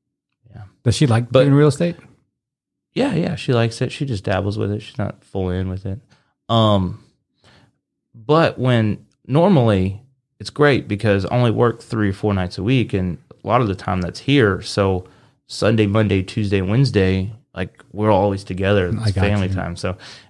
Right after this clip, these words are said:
Speaker 1: and a lot of times I make it look like I'm out doing a bunch of stuff, or maybe when I post things,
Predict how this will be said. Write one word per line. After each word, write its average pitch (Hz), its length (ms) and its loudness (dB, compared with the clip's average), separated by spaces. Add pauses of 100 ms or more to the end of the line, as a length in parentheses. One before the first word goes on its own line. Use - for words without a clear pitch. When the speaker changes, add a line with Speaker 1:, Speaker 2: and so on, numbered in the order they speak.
(140)
Speaker 1:
and 127 120 2
a 127 40 2
lot 143 120 2
of 135 80 0
times 127 180 4
I 101 120 2 (140)
make 101 220 -4
it - 140 -6
look 101 340 -4
like 127 240 0
I'm 131 240 0
out 117 320 2
doing 123 220 0
a 127 40 -2
bunch 123 220 -2
of 117 80 -4
stuff, 135 480 0
or 92 280 -2 (300)
maybe 104 360 2
when 98 160 0
I 90 100 0
post - 540 -4
things, 117 500 -2